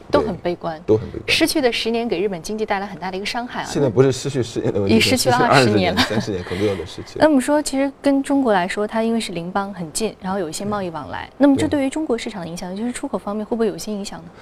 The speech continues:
Speaker 2: 呃，日本的日元也在不断的贬值嘛。
Speaker 1: 嗯。
Speaker 2: 那么现在日本的日元从两年前到现在的话，已经贬了百分之三十以上了。呃，对于中国的这个进出口当然有很大的影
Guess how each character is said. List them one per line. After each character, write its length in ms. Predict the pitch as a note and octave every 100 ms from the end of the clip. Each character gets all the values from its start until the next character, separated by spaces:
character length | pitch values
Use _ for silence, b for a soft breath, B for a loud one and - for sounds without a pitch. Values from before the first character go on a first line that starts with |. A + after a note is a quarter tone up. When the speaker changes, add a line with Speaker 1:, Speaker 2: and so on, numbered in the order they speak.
| B -
Speaker 2:
呃， 260 | B2+ C3
日 220 | - A#3+
本 320 | G#3+ A#2+ E2 C#2+
的 120 | F#2
日 160 | D#3 C3+
元 140 | G#2
也 120 | F#2+
在 180 | E2+ F2 - - -
不 80 | E3
断 120 | D#3+
的 60 | G#2
贬 240 | D#2+ A1
值 120 | C#2
嘛。 160 | D2+ C2+
Speaker 1:
嗯。 160 | F#3+ E3+
Speaker 2:
那 80 | G#2
么 60 |
现 200 | G#2 C#3+
在 340 | C3 A2 F#2 -
日 200 | A#2+ A#2+
本 160 | F2
的 80 | E2
日 140 | E2+
元 140 | G2+ F#2+
从 200 | - G2+
两 140 | D#2+
年 260 | D2+ F#2 G#2
前 160 | -
到 100 | F2 G2+
现 120 | G2
在 120 | F#2+
的 120 | E2
话， 220 | D2+ D2+
已 40 | E2
经 100 | F2+
贬 120 | C#2+
了 80 | C#2+
百 120 | G1+
分 100 | G#1
之 80 | C#2+
三 180 | - G#2
十 120 | F2+
以 80 | -
上 180 | E2
了。 120 | E2 - - B B B B
呃， 260 | - F#2+ G2
对 160 | C#3 C3+
于 400 | A2 G#2+ F2 F2
中 220 | C3+ B2+
国 100 | G#2
的 340 | G2 C#2+ C#2
这 120 | C#2+ -
个 260 | D2+ D2
进 140 | C#2 G#2+
出 80 | G#2+
口 120 | D#2+
当 120 | G#2
然 120 | G#2+
有 60 | G#2+
很 120 | -
大 120 | -
的 80 |
影 60 | B1+